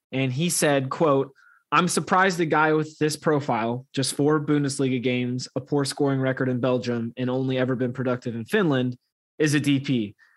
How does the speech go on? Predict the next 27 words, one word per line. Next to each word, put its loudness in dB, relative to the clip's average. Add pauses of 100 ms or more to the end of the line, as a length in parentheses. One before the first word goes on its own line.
(400)
His 2
Y 4
Scout 2
clips -2
aren't 2
flattering 2
either. 0 (320)
Seems 0
more 4
the 2
type 2
you 0
sign 4
for 0
three 0
to 2
four 2
hundred 0
K 2
and 0
hope 0
he 2
can -2
be 0
a 0
useful -2
backup." -4